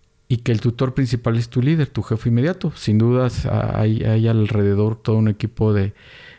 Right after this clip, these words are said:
de capacitación, de entrenamiento, de desarrollo, pero en esta organización mexicana, como les repito, siempre fue muy, muy importante que,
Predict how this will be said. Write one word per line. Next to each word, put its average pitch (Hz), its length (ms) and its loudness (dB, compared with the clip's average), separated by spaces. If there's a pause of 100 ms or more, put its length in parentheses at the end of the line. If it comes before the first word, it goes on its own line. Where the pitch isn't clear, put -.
de 131 140 -2
capacitación, 113 760 -2
de 107 80 2
entrenamiento, 104 920 0
de 107 120 2
desarrollo, 104 640 2 (1040)
pero 120 400 2
en 117 100 4
esta 131 240 -2
organización 135 640 0
mexicana, 110 560 0
como 113 180 2
les 110 160 0
repito, 113 560 -2 (1080)
siempre 123 540 0
fue 131 280 0
muy, 135 260 2
muy 131 320 2
importante 107 640 -2
que, 101 300 -6